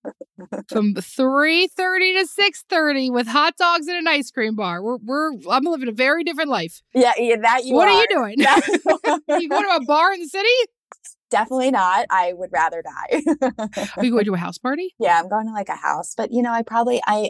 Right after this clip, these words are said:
Speaker 1: I need to make it home by halftime or I won't be able to get home.
Speaker 2: Yeah, you're stuck. You're stuck there. You're not
Speaker 1: Yeah.
Speaker 2: gonna go run out on Broad Street this year, this time?
Speaker 1: <laughs> Oh, you know, because I've had a tough week, being around a lot of people isn't, like, my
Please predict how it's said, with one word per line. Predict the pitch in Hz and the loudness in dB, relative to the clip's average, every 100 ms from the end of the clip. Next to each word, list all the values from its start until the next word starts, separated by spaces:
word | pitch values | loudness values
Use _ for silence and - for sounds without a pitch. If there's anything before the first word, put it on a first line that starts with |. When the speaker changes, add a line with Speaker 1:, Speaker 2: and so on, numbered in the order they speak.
| - | 0
Speaker 1:
I | |
need | 214 220 247 | 2 2 2
to | - | 0
make | 214 202 | 0 -2
it | - | -4
home | 196 | -2
by | 175 147 | 0 -2
halftime | - 160 - 160 131 143 | -2 -2 -2 -2 -2 -2
or | - | -2
I | 160 | -2
won't | 156 170 165 | 0 -2 -2
be | 160 147 | -2 -2
able | - - | -2 -8
to | 170 | -4
get | 160 151 | -2 -2
home. | - 165 - _ _ _ _ _ _ - | -2 -2 -4 _ _ _ _ _ _ -2
Speaker 2:
Yeah, | 214 | 0
you're | 180 165 | 2 -2
stuck. | - 180 165 | -4 -6 -6
You're | 220 226 | -10 -10
stuck | 185 180 165 | -8 -8 -10
there. | - 160 | -10 -2
You're | 233 | 0
not | 277 277 | 2 0
Speaker 1:
Yeah. | |
Speaker 2:
gonna | 277 | -2
go | 240 226 | -4 -4
run | 202 196 220 | -6 -8 -8
out | 240 180 202 | -4 -4 -2
on | 196 | -4
Broad | 180 196 196 | -6 -8 -8
Street | - 339 359 | -6 -6 -4
this | 330 349 | -4 -2
year, | 381 | -2
this | 277 320 | -2 0
time? | - 349 381 339 _ | 0 0 -4 -8 _
Speaker 1:
<laughs> | _ _ | _ _
Oh, | 208 208 202 208 233 _ _ | 2 4 2 -2 -8 _ _
you | 240 262 | 0 4
know, | 254 247 247 240 247 220 | 4 4 2 -2 -4 -4
because | 277 294 294 | -4 -2 0
I've | 302 | 0
had | 254 226 | 0 -4
a | |
tough | 202 226 208 | -2 0 -2
week, | 175 185 202 202 196 | -6 -8 -8 -8 0
being | 208 220 | 2 4
around | 214 202 | 2 2
a | 180 | 4
lot | 165 160 | 2 0
of | 156 180 | -6 -14
people | 170 180 175 | 0 2 4
isn't, | 147 165 170 | 2 0 -6
like, | 151 156 160 | -8 -8 -6
my | 175 147 143 139 | -4 -2 -2 -2